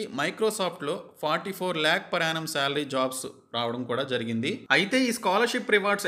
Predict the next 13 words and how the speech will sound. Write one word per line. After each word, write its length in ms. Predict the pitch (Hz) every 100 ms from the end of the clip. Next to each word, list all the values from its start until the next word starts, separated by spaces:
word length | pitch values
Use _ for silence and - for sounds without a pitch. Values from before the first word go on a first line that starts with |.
| 156
ఎలా 100 | 170 175
ఉంటాయి 280 | 170 156 143
అంటే, 200 | 120 117 185 - -
ప్రతి 260 | 151 147 233
వారం 300 | 220 170 147 214 143
ది 80 | 165 170
కెరీర్ 360 | 170 170 226 233 190
బూస్ట్ 240 | 202 208 170 127
జేఈటీ 400 | 160 202 202 202 -
స్కాలర్‌షిప్ 520 | 170 160 170 170 160 151
టెస్ట్ 220 | 143 147
అనేది 200 | 139 160
పెడతారు. 400 | 127 117 120 117